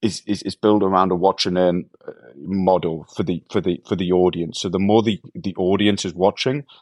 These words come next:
the more they're earning in Myco tokens. Um, and what we're working on is more utility for their tokens, so they can back other cr-, back their favorite creator, back their favorite project, get access to more content, exclusive content, maybe retail rewards and other, you know, kind of,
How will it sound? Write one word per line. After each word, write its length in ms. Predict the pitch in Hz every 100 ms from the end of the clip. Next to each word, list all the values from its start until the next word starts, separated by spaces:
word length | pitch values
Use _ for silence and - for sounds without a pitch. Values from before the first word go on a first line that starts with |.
| -
the 80 |
more 180 | 98 98
they're 180 | 90 87
earning 340 | 92 92 92
in 140 | 87 85
Myco 420 | 85 85 - 82
tokens. 600 | - 87 - 80 - - _ _ _ _ _ _
Um, 320 | 92 87 90 -
and 140 | 101
what 120 | 101 104
we're 120 | 98
working 420 | 90 92 - 92
on 100 | 87
is 160 | 87 98
more 180 | 92
utility 540 | 90 85 - 87 82 87
for 120 | 87
their 120 | 85
tokens, 480 | 82 87 80 85 117
so 100 | -
they 140 | 82
can 180 | 80 87
back 360 | 80 80 - - _ -
other 180 | - 117
cr-, 180 | - - - -
back 300 | - 95 -
their 100 | 90
favorite 280 | 95 87 82
creator, 380 | 135 151 139
back 160 | 127 87
their 100 | 78
favorite 300 | - 85 -
project, 380 | 131 131 127 -
get 120 | 87
access 300 | 87 - 87
to 100 | -
more 140 | 87 85
content, 540 | - 123 120 123 120 - - - _
exclusive 520 | - - - 113 107
content, 540 | - 104 95 104 95 90
maybe 240 | 92 90
retail 440 | 85 101 107 117 104
rewards 600 | 101 95 98 98 95 92
and 160 | 92 -
other, 480 | 95 98 90 85 -
you 140 | 98
know, 120 | 85
kind 240 | 85 - 92
of, 120 | 87